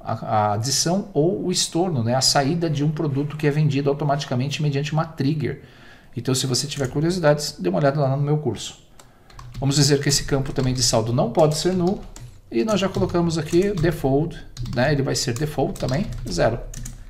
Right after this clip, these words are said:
Pronto, as minhas duas tabelas serão criadas.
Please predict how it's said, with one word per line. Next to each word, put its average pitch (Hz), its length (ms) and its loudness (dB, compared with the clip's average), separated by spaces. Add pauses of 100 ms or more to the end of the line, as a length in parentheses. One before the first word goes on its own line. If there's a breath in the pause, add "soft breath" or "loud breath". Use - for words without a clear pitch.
(760 loud breath)
Pronto, 208 320 2 (100)
as - 160 0
minhas 214 240 0
duas 185 160 0
tabelas 151 420 2
serão 151 220 2
criadas. 151 720 0